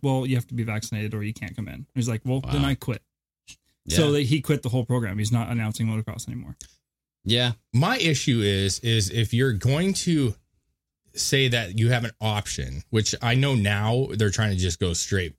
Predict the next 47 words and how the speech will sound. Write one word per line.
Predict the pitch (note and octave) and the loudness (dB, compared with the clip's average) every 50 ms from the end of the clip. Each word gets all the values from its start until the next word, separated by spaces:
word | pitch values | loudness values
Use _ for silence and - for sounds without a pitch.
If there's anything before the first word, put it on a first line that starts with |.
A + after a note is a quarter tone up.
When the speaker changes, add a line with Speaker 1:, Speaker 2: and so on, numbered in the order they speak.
| _ _ - | _ _ -8
Speaker 3:
fucking | - D2+ D#2 - D#2+ D#2 | -8 -6 -6 -6 -8 -8
vaccination. | - - D#2+ - - A#1+ A1+ A#1 A1 - - C#2+ C#2+ | -8 -8 -8 -8 -8 -8 -8 -10 -10 -10 -8 -6 -6
Like, | D#2+ D#2 E2+ | -4 -4 -2
there | E2 F2+ E2+ | -2 -2 0
is | D#2+ E2 D#2+ | 0 0 0
no | E2+ D2+ D2 | -2 -2 -2
second | - D2+ D2 D2 D2 | -2 -2 -4 -4 -6
option. | D2 C#2+ - - - - - _ - - - _ _ _ _ _ _ _ _ - | -8 -8 -10 -12 -14 -14 -16 _ -18 -18 -18 _ _ _ _ _ _ _ _ -2
But | C#3 C3+ | 0 2
if, | - C#3 C3 A#2+ - | 2 2 0 2 0
say | - - - G#3 G#3+ G#3+ B3 | 0 2 4 4 4 4 2
that | A3+ G#3 E3+ C3+ A2+ - - | 2 0 0 -2 -2 -2 2
they | A#2 B2+ B2+ | 2 4 4
go, | A2+ A2+ A2+ A2 G#2+ G#2+ G#2+ B2+ | 4 4 4 4 2 2 2 2
"Okay, | B2 - A2 | 2 2 2
you | F#2+ G2+ A2 | 2 2 2
have | A#2+ A#2 | 0 2
to | |
be | - B2 A2 | 0 2 2
vaccinated | A2+ A#2 A2+ - - A2+ G#2+ G#2 F2+ | 2 2 2 2 2 2 2 2 2
or | F#2+ | 0
get | F#2 F2 E2 | 0 0 0
tested | - E2 D#2 - E2 D2+ | 0 0 0 -2 -2 -2
weekly." | D#2 D#2 D2+ - B1+ G#1 - _ _ _ _ _ _ _ | -2 -4 -4 -4 -8 -8 -10 _ _ _ _ _ _ _
All | A#2 C3 C#3+ D3+ D#3 D3+ | 0 2 2 2 2 2
teachers, | C3 - C3+ A#2 G#2 - D2 B1 - - - _ _ _ _ _ _ _ _ _ _ _ _ _ - | 2 2 2 2 0 -2 -6 -8 -8 -10 -12 _ _ _ _ _ _ _ _ _ _ _ _ _ 0
right? | A2 A2+ A#2 A#2+ - | 2 2 2 2 0
Let's | B2 C3 A2 - | 0 -2 0 0
talk | C#3 C3 B2 - | 0 0 0 0
about | B2 A#2 A2 G2 | 0 0 0 0
what, | F#2+ F2+ D2+ - - | 0 -2 -2 -2 0
thirty | A2 G#2+ A2 A2 A2+ | 2 4 4 4 4
to | G#2+ G2 | 2 0
fifty | - - A2 G#2 - G#2+ | 0 0 -2 0 0 0
percent | - G2+ F#2+ - G#2 G#2 G#2 | 0 0 0 0 2 2 2
of | G2 F2+ | 2 2
the | F#2+ | 2
workforce? | F2+ F#2 F#2+ F#2+ - - A2 G#2+ G#2+ A2 - - - _ _ _ _ _ | 2 2 0 0 -2 0 0 0 0 0 -4 -8 -12 _ _ _ _ _
Speaker 2:
Yeah. | - F2 D2+ C#2+ D2+ - _ _ _ _ _ _ _ _ _ _ _ _ _ _ _ _ _ _ _ _ _ | 0 0 0 0 -4 -8 _ _ _ _ _ _ _ _ _ _ _ _ _ _ _ _ _ _ _ _ _
Speaker 3:
They | - B2+ F3 A3 A3 | 2 4 4 4 2
can't | - A#3+ B3 A#3+ | 2 2 2 2
even | A#3 G3 F#3+ D#3+ B2+ G#2+ | 2 2 2 0 0 0
supply | - - C#3 - - D3+ C#3 A#2 | 0 0 0 0 0 0 0 0
a | G2+ | 0
test | - B2+ A#2+ A2 - - - | 0 0 0 0 -2 -2 -2
for | - G#2+ G2 E2+ | 0 0 0 2
me. | D#2+ E2+ F2+ G2+ A2 A#2+ G#2 - - | 2 4 4 6 4 4 2 -2 -8